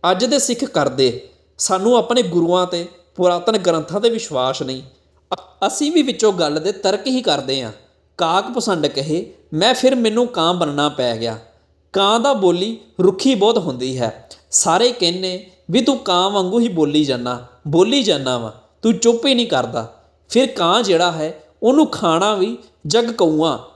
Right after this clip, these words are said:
ਮੁਖ ਚੁੰਚ ਗਿਆਨ ਕਾ", ਗੰਦਗੀ ਜ਼ਿਆਦਾ ਖਾਂਦਾ। ਉਹ ਫਿਰ ਜਿਹੜੀ ਦੁਨੀਆ ਦੀ ਰੀਤ,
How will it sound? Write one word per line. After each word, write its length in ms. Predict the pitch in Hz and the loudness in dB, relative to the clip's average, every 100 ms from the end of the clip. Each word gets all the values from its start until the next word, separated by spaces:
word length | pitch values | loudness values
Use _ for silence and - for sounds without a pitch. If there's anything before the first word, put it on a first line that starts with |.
| - | -6
ਮੁਖ 260 | 165 233 277 | 0 2 2
ਚੁੰਚ 360 | 277 208 208 | 2 0 0
ਗਿਆਨ 380 | 214 160 135 131 | 0 0 -2 -4
ਕਾ", 300 | 123 120 110 - _ _ 151 | -4 -6 -6 -14 _ _ -2
ਗੰਦਗੀ 380 | 202 202 240 269 | 0 0 0 2
ਜ਼ਿਆਦਾ 300 | 202 147 151 | 2 2 0
ਖਾਂਦਾ। 500 | 151 143 127 123 117 - _ _ _ | -2 -6 -6 -6 -6 -18 _ _ _
ਉਹ 140 | 185 240 | 2 4
ਫਿਰ 200 | 294 269 | 4 2
ਜਿਹੜੀ 220 | 220 247 | 2 0
ਦੁਨੀਆ 340 | 180 156 175 | 0 0 2
ਦੀ 180 | 190 180 | 2 0
ਰੀਤ, 540 | 139 156 165 156 151 | 0 -2 0 0 -2